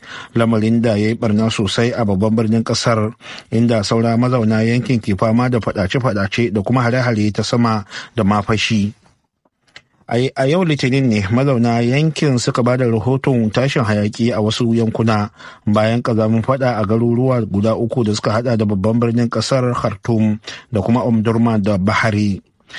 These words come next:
Sun bayar da rahoton arangama a kudancin Khartoum da kuma lugudan wuta a Omdurman.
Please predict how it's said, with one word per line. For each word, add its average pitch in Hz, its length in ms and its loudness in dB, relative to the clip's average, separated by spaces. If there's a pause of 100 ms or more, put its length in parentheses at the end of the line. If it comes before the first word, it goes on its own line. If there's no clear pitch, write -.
(180)
Sun 107 240 2
bayar 113 240 2
da 113 160 2
rahoton 113 640 0
arangama 110 720 0
a 107 240 0
kudancin 117 640 0
Khartoum 110 560 0 (320)
da 104 160 0
kuma 117 320 2
lugudan 107 400 0
wuta 127 240 0
a 117 240 -2
Omdurman. 104 800 0